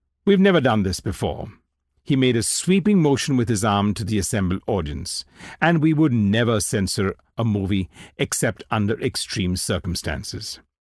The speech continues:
You should do whatever you plan on doing. Go ahead and release the film." He paused.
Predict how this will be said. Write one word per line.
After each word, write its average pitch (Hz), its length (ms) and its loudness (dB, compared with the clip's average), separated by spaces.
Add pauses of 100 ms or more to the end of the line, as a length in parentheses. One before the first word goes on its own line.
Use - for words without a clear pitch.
(360)
You 175 180 4
should 170 260 0
do 139 160 2
whatever 127 640 0
you 151 180 2
plan 104 540 0
on 101 220 0
doing. 90 400 -4 (320)
Go 151 180 4
ahead 135 320 2 (260)
and 131 140 2
release 101 300 0
the 110 100 -4
film." 80 460 -6 (1000)
He 123 140 0
paused. 101 640 -2